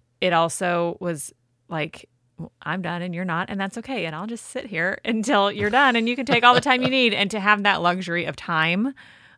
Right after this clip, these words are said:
Speaker 1: um, is
Speaker 2: It's so rare.
Speaker 1: Yeah.
Speaker 2: I mean, that kind of time to say, even, like, the idea that you stopped, you were done, and you just kinda sat there and watched me paint. Like, I don't have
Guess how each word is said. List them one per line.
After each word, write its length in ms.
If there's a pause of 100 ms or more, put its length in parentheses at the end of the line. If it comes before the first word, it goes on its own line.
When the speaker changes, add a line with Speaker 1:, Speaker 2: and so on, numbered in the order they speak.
(120)
Speaker 1:
um, 380 (100)
is 520 (560)
Speaker 2:
It's 160
so 200
rare. 500
Speaker 1:
Yeah. 240 (420)
Speaker 2:
I 40
mean, 180
that 220
kind 180
of 60
time 320
to 80
say, 300
even, 260
like, 180
the 80
idea 300
that 160
you 240
stopped, 560
you 120
were 100
done, 500 (260)
and 80
you 60
just 260
kinda 160
sat 320
there 200
and 160
watched 320
me 180
paint. 320 (260)
Like, 200 (160)
I 220
don't 180
have 180